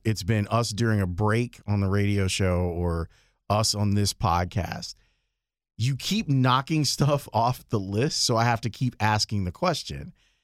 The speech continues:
Is there anything else that you wanna do? 'Cause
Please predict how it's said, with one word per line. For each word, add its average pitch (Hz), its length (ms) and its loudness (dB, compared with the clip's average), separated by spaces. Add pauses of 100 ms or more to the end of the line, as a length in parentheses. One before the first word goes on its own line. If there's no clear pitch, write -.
(280)
Is 123 100 4
there 147 200 2
anything 185 420 0
else 135 220 2
that 143 240 -4
you 135 80 -4
wanna 120 260 2
do? 147 540 -4 (580)
'Cause 143 240 2